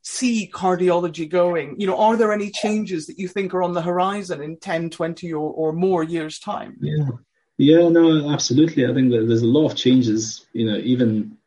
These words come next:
Speaker 2: even after covid now, um, well, since covid, for instance,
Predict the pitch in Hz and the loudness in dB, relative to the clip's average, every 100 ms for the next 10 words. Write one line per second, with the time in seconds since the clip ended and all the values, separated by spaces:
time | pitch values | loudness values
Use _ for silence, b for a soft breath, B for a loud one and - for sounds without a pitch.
0 | - 117 110 104 - 110 - 139 147 110 | -6 -4 -2 -6 -10 -14 -2 -2 0 -2
1 | - - 104 101 101 104 - - - - | -4 -14 -14 -14 -16 -18 -20 -20 -20 -20
2 | _ 95 - - 113 - 120 127 98 - | _ -18 -12 -8 -8 -4 -2 -2 -4 -10
3 | 107 - - - - | -20 -20 -20 -18 -18